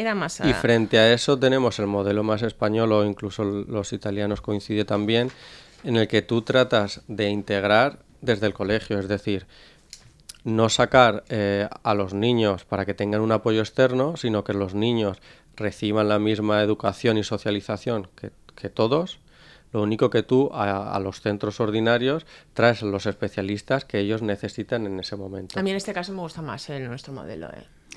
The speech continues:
Speaker 2: Ellos,
Speaker 1: No,
Speaker 2: eh,
Speaker 1: todo
Speaker 2: preci-,
Speaker 1: y que, pero creo que es
Speaker 2: las az-, las asociaciones precisamente, eh, decían que hacen pres-, presión social en sus países para, eh, acercarse al modelo mediterráneo, que es mucho más integrador. Nos queda mucho por hacer,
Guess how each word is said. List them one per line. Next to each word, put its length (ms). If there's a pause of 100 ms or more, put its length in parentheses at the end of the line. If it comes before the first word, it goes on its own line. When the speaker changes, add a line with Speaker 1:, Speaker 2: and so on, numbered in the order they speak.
(460)
Speaker 2:
Ellos, 400
Speaker 1:
No, 80
Speaker 2:
eh, 440
Speaker 1:
todo 320
Speaker 2:
preci-, 160
Speaker 1:
y 60
que, 200
pero 260
creo 240
que 280
es 60
Speaker 2:
las 200
az-, 280
las 200
asociaciones 600
precisamente, 920
eh, 240
decían 420
que 260 (1300)
hacen 360
pres-, 300 (180)
presión 640
social 380
en 80
sus 160
países 460 (360)
para, 360
eh, 340
acercarse 540
al 60
modelo 340
mediterráneo, 760 (280)
que 120
es 60
mucho 320
más 180
integrador. 580
Nos 160
queda 240
mucho 300
por 120
hacer, 320